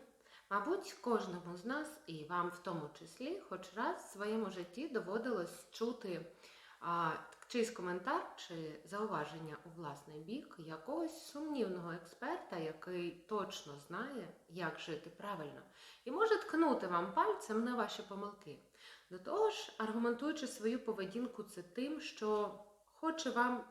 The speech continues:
допомогти, адже дуже про вас турбується. А ви в цей час відчуваєте, ніби вас загнали в глухий кут, і неприємний осад всередині з часом перетворюється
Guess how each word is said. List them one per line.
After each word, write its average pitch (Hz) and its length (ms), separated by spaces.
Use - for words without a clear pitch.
допомогти, 226 920
адже 170 540
дуже 220 380
про 180 260
вас 160 340
турбується. 220 580
А - 100
ви 302 140
в 403 60
цей 262 320
час 294 400
відчуваєте, 226 680
ніби 196 280
вас 208 480
загнали 208 480
в 185 40
глухий 196 380
кут, 156 420
і 160 280
неприємний 185 800
осад 226 320
всередині 254 640
з - 60
часом 220 640
перетворюється 214 1000